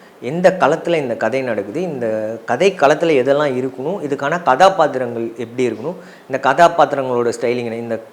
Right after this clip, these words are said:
களமும் கதாபாத்திரங்களும் இருந்தா உண்மையாவே ஒரு நல்ல iPhone-லயோ இல்ல Redmi டென் டூ ஈ லயோ உங்க கையில இருக்கிற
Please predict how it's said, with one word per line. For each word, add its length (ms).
களமும் 400
கதாபாத்திரங்களும் 840
இருந்தா 380
உண்மையாவே 520
ஒரு 160
நல்ல 460
iPhone-லயோ 520
இல்ல 160
Redmi 380
டென் 260
டூ 100
ஈ 260
லயோ 160
உங்க 140
கையில 260
இருக்கிற 260